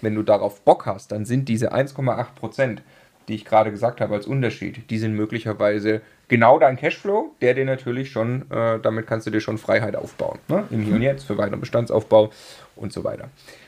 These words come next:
So, das heißt, kommen wir zur Frage des Videos. Machen Immobilien zwanzig zweiundzwanzig Sinn, Alex?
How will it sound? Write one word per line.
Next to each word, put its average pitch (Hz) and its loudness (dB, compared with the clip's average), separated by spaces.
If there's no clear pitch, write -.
So, - 6
das 131 4
heißt, - 4
kommen 151 4
wir 147 2
zur 147 -12
Frage 139 6
des 120 -4
Videos. 190 0
Machen 135 0
Immobilien 131 -2
zwanzig 113 -6
zweiundzwanzig 110 -6
Sinn, 180 4
Alex? - -14